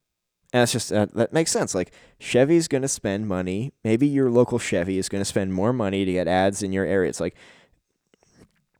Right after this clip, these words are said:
it makes way more sense, like, for the Northwest dealer to spend money, and they're gonna direct that Northwest dealer's ads to you 'cause you live in the Northwest. They're not gonna, Google is going to geolocate you. Now, granted, this is why V P Ns are interesting 'cause they kinda fuck with that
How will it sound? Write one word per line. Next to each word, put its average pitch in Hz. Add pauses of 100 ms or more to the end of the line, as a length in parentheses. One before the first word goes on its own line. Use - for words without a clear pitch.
(200)
it 113
makes 123
way 120
more 113
sense, 107
like, 92
for 104
the 98
Northwest 107
dealer 98
to 98
spend 92
money, 87
and 92
they're 98
gonna 101
direct 113
that 98
Northwest 113
dealer's 92
ads 80 (320)
to -
you 147
'cause 117
you 170
live 320
in 175
the 110
Northwest. - (800)
They're 170
not 277
gonna, 180 (300)
Google 220
is 165
going 135
to 123
geolocate 120
you. 82
Now, 107
granted, 117
this 113
is 123
why 107
V 107
P 101
Ns 107
are 98
interesting 101
'cause 101
they 87
kinda 90
fuck -
with -
that 82